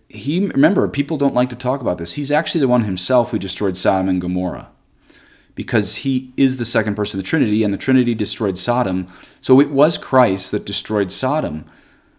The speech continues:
But here he is, as T S Eliot said, "some infinitely gentle and infinitely suffering thing."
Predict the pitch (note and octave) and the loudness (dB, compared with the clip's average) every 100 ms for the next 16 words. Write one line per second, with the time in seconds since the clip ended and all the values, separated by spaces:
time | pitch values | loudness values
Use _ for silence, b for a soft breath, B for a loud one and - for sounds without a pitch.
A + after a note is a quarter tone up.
0 | b _ _ _ _ _ _ A2 F2 B2 | b _ _ _ _ _ _ -8 0 4
1 | D3 C#3 B2 F#2+ G#2 G#2+ F#2+ - - A2 | 6 8 8 6 2 0 0 -2 2 2
2 | F#2+ G#2+ G#2 E2+ - F#2 F2+ - G2 A#2+ | 4 4 2 0 -2 -2 0 0 0 0
3 | A#2+ A#2 A#2 - G2+ F2 G2+ G#2 A2+ A2+ | 0 2 0 0 -6 -4 0 0 0 0
4 | A2 F#2 F2+ A2 A2+ A2 A#2 A2 G#2 F#2+ | 0 -2 -4 -2 -2 0 -2 -2 -4 -6
5 | - G#2+ F#2+ G#2 F2+ F2 G2 F2 D#2 | -4 -4 -6 -4 -4 -4 -6 -6 -8